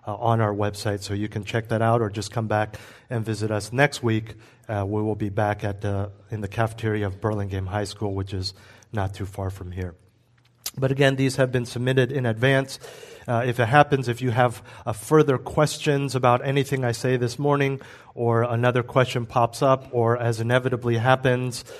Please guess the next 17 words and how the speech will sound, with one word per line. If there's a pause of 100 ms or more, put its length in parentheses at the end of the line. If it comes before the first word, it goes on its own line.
(360)
uh,
you're
thinking,
"Oh,
I
was
gonna
submit
this
question,
but
I
didn't (200)
have
time
or
forgot."